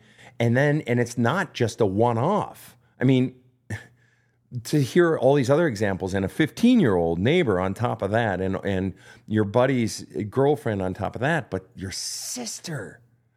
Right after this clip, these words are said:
your fucking sister whom he raised. What's the hardest part for you?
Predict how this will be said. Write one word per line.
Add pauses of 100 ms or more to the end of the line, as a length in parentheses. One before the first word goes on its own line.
(360)
your
fucking
sister
whom
he
raised. (1500)
What's
the
hardest
part (2500)
for
you?